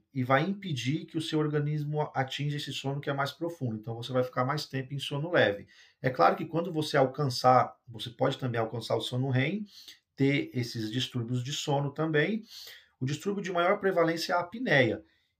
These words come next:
Então, quando você tem uma apneia grave, você pode não alcançar o sono rem, mas é muito difícil você ficar a noite inteira com ausência de sono rem.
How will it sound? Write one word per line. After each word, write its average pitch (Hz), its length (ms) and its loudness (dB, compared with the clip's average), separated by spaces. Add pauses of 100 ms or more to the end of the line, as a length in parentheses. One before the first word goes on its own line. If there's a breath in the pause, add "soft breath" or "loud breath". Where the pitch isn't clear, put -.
Então, 127 280 0
quando 160 240 -2
você 160 200 -2
tem - 160 -4
uma 127 180 4
apneia 131 440 2
grave, 139 580 4 (720)
você 110 260 -2
pode 113 600 0 (280 loud breath)
não 135 220 2
alcançar 139 920 4
o 123 60 -16
sono 120 320 -4
rem, 147 280 0 (240 loud breath)
mas 165 140 2
é 170 80 6
muito 196 220 -2
difícil 156 440 -6
você 147 220 -2
ficar 139 220 0
a 139 40 2
noite 160 300 2
inteira 143 540 2 (200 loud breath)
com 139 360 -2
ausência 139 720 2
de 120 80 -6
sono 110 340 -4
rem. 98 320 -6